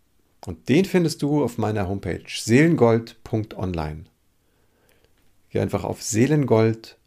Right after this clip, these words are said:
Punkt online, trag dich für meinen Newsletter ein und du bekommst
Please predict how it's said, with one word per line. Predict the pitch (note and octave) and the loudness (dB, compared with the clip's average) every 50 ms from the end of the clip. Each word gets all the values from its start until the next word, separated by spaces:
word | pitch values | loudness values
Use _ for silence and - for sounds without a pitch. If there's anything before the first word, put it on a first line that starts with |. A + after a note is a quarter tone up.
| _ _ _ _ _ - | _ _ _ _ _ -8
Punkt | - A#2 G#2+ G2+ - - - | -4 -4 -4 -4 -6 -10 -8
online, | G#2+ G2+ G2 E2+ D#2+ E2 F#2 G#2 A#2 B2 C#3 D3 D3 _ _ _ _ _ _ _ _ _ _ _ _ _ _ _ _ _ _ _ | -4 -4 -2 -2 0 0 0 0 -2 -2 -4 -8 -12 _ _ _ _ _ _ _ _ _ _ _ _ _ _ _ _ _ _ _
trag | - - A2+ A2 - - | -4 -2 -2 -2 -2 -4
dich | - A#2 F#2+ - - - - - _ _ _ _ _ _ _ _ _ _ _ | -6 -6 -6 -6 -8 -14 -18 -20 _ _ _ _ _ _ _ _ _ _ _
für | _ - G#2+ | _ -4 -2
meinen | G2 G2 F#2 F#2+ | 0 0 0 0
Newsletter | A2 C#3+ C#3+ - C3+ - - A#2+ - - | 0 -2 -2 -2 -4 -2 -2 -2 -2 -2
ein | F#2+ F#2+ F#2 F#2 F#2+ G#2 - _ _ _ _ _ _ _ _ _ _ _ _ _ _ _ | -4 -4 -4 -6 -8 -10 -14 _ _ _ _ _ _ _ _ _ _ _ _ _ _ _
und | - B2 F#2 F2 - | -10 -8 -8 -6 -8
du | - | -8
bekommst | - G2 - - - F#2 F2 E2 - - - - - | -10 -10 -10 -8 -8 -6 -6 -8 -10 -12 -16 -18 -20